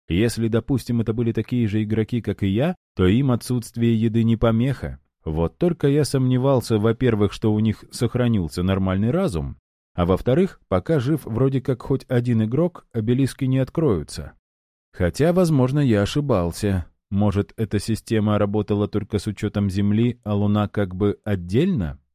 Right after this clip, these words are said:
М-да. Что-то я не о том думаю.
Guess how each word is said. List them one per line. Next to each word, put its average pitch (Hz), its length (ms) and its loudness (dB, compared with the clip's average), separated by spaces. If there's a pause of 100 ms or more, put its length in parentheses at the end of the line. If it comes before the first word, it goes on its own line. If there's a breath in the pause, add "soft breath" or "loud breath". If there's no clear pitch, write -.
(180)
М-да. 98 540 0 (420)
Что-то 123 280 -2
я 120 180 2
не 123 120 2
о 131 80 0
том 95 260 0
думаю. 76 440 -4